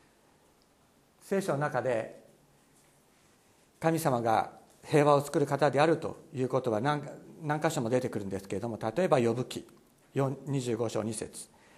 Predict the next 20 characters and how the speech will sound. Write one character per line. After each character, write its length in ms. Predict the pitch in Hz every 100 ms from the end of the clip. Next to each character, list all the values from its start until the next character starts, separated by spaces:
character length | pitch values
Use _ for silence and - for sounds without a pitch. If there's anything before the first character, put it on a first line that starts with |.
| - - -
「主 160 | - -
権 240 | 165 156
と 100 | 151
恐 180 | 151 156
れ 80 | 147
は 120 | 127
神 240 | 117 127 113
の 100 | 107
も 100 | 101
の、 180 | 101 - - - - _
神 280 | - 160 151
は 80 | 120
そ 120 | -
の 120 | 143
高 300 | 135 120 170
い 80 | 156
と 100 | 131
こ 100 | 175
ろ 140 | 185
で 260 | 170 104 -